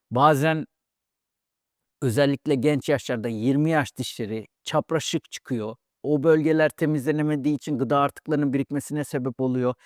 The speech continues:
E, dolayısıyla o yirmi yaş dişleri de ağızda kokuya sebep olabilir. Onların da çekilmesi gerekebilir. Yani bir sürü etken var. O yüzden diş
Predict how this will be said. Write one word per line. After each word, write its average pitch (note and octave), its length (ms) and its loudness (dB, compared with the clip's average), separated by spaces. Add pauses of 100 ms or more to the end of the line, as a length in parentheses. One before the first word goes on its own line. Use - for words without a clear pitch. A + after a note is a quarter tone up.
(280)
E, G#2 100 -8
dolayısıyla D3+ 460 4
o D3 140 6
yirmi C#3+ 320 4
yaş D3+ 200 0
dişleri C#3+ 460 -2
de B2+ 220 2 (100)
ağızda B2 600 -2 (200)
kokuya B2+ 380 -4
sebep A2+ 380 -8
olabilir. G#2+ 320 -8
Onların C3 440 -2
da C3 60 -2
çekilmesi C3 640 -4
gerekebilir. A2+ 520 -6 (440)
Yani A3 380 2
bir C4 140 2
sürü C4 420 -8 (140)
etken F#3 460 2
var. C3+ 160 0
O A3 160 8
yüzden C#3 440 0
diş G3 180 -4